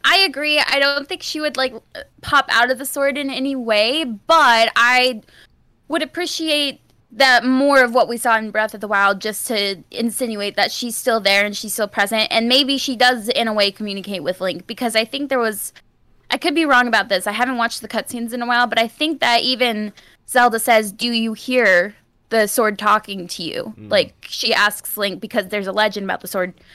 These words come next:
Speaker 1: having a spirit inside of it. So, that, I could be wrong about that. Please, somebody correct me if I am. But, like, I would just love more of that if you
Speaker 2: Yeah.
Speaker 1: could actually see the sword communicating with Link in a way, just not, I don't think it's fi-,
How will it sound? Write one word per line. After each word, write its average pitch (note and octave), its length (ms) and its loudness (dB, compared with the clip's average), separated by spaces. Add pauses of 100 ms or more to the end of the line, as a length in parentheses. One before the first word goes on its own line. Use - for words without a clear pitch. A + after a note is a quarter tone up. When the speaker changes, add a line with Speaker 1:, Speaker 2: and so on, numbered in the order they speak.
(140)
Speaker 1:
having G#3 300 -2
a F#3+ 40 -6
spirit A3+ 380 -2
inside F3+ 300 0
of - 80 -8
it. - 180 -6
So, A3+ 380 6 (640)
that, B3+ 220 2
I C4+ 100 0
could C4 160 -4
be E4 100 0
wrong D#4 200 6
about D4 220 2
that. D4+ 200 2
Please, C4 220 -10
somebody C#4 260 -4
correct - 260 -6
me B3+ 120 -4
if B3 80 -6
I C#4 60 0
am. A3+ 320 -2
But, A#3+ 440 4
like, C#4 160 2
I C4 120 2
would C#4+ 120 -2
just C#4+ 160 -8
love C4 140 0
more A#3 300 0
of G#3 220 0
that F#3 400 0 (220)
if B3+ 180 -2
you A3+ 60 -4
Speaker 2:
Yeah. A3+ 60 -6
Speaker 1:
could B3+ 260 -2
actually A3+ 380 -2
see G3 480 -4 (260)
the A3+ 120 -6
sword A3 280 -2
communicating G#3+ 520 -6
with F#3+ 160 -6
Link B3 180 -2
in - 80 -8
a C4 40 2
way, C4+ 220 -6
just A3+ 220 -6
not, G#3 340 0 (580)
I A3 140 2
don't G#3 140 4
think G#3 140 -8
it's - 140 -14
fi-, G3+ 120 -4